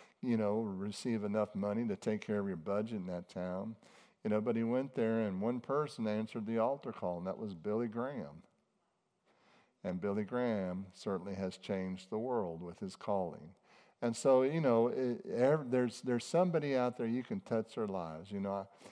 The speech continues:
I, I don't remember his name, but I remember the Sunday school teacher I did have, you know, and, and, um, you know, one of the things that he sat down with us and told us in Sunday school class,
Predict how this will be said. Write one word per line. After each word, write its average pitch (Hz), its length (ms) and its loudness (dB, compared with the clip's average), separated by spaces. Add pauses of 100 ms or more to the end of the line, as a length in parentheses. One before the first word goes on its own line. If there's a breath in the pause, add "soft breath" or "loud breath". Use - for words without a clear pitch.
(240 loud breath)
I, 127 80 4
I 143 40 6
don't 139 160 2
remember 120 440 4
his 104 120 0
name, 117 360 2
but 110 100 2
I 101 60 2
remember 107 600 2 (400 loud breath)
the 113 100 0
Sunday 123 340 4
school 113 300 -2
teacher 120 400 0
I 98 80 2
did 120 260 4
have, 104 460 0
you 104 100 -2
know, 107 280 0
and, 95 120 -2 (380 loud breath)
and, 107 320 0
um, 98 320 4 (200)
you 170 120 -2
know, 151 280 2
one 143 200 2
of 175 60 2
the 170 60 -8
things 147 280 -4
that 123 140 -2
he 139 140 -4
sat 139 320 -2
down 131 280 0
with 127 200 -2
us 135 280 0
and 113 100 -2
told 123 300 4
us 135 360 -4
in 107 80 -4
Sunday 123 320 0
school 127 280 -2
class, 120 520 0